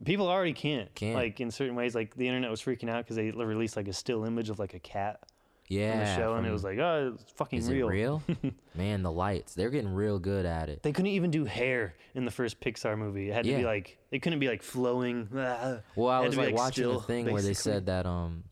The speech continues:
Speaker 2: when they did The Incredibles, Violet, the, you know, the daughter with the long black hair, that was actually one of the most, like, from an animator standpoint, they got, like, commended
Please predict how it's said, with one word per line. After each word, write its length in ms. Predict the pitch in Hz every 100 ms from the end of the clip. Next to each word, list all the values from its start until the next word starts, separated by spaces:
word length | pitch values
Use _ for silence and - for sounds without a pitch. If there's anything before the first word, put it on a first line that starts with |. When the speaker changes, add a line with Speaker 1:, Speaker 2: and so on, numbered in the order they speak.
| - -
Speaker 2:
when 120 | 98
they 100 | 104
did 160 | 95 104
The 100 | 98
Incredibles, 720 | 90 107 107 90 82 82 - - -
Violet, 720 | 80 78 90 107 98 80 73 - _ _ _ _ _
the, 140 | 90
you 120 | 85 87
know, 100 | 85
the 120 | 82
daughter 580 | 85 87 95 110 120 104
with 140 | 87
the 40 | 80
long 340 | 82 87 90
black 240 | 90 85 -
hair, 360 | 90 95 107 - - _
that 180 | 104 107
was 120 | 104
actually 280 | 104 - 101
one 100 | 98
of 60 |
the 60 | 92
most, 400 | 90 92 90 -
like, 260 | 78 71 - _ _
from 180 | - 123
an 100 | 107 -
animator 480 | 92 113 117 120 117
standpoint, 640 | - 123 123 127 123 127 - _ _ -
they 120 | 110
got, 220 | 101 92
like, 180 | 80 80 - _ _ -
commended 800 | 104 92 87 92 87 65 58